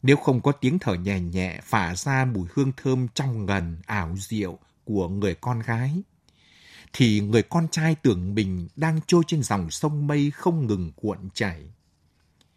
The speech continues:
Bất chợt, đôi mắt hai người chạm nhau nồng nàn. Hàng mi mỹ lệ lấm tấm bụi nước. Người con trai muốn đọc những ý nghĩ sâu kín trong đôi mắt đen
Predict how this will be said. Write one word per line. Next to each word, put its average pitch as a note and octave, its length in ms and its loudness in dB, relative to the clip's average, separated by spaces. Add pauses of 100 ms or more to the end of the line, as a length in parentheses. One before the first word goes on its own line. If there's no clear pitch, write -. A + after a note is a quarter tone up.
(500)
Bất D3 140 2 (100)
chợt, F2+ 240 2 (640)
đôi C#3+ 280 10
mắt C#3+ 240 2
hai C3 260 0
người G2 460 0
chạm A#2 380 -4
nhau B2+ 320 0
nồng G2+ 360 -2
nàn. E2 380 -8 (1160)
Hàng A2+ 380 2
mi E3 120 4
mỹ D#3 320 2
lệ G2+ 380 0
lấm C3 360 0 (100)
tấm D#3 260 2
bụi - 160 -4
nước. C#3+ 260 0 (880)
Người A#2 200 6
con E3+ 280 0
trai D#3+ 340 0 (260)
muốn E3+ 280 2
đọc - 260 2
những B2 180 0
ý D#3+ 180 0
nghĩ G3 300 -2
sâu F3 420 4
kín D#3+ 360 2
trong D#3 320 0
đôi D3 140 4
mắt E3+ 240 -2
đen D3 340 -2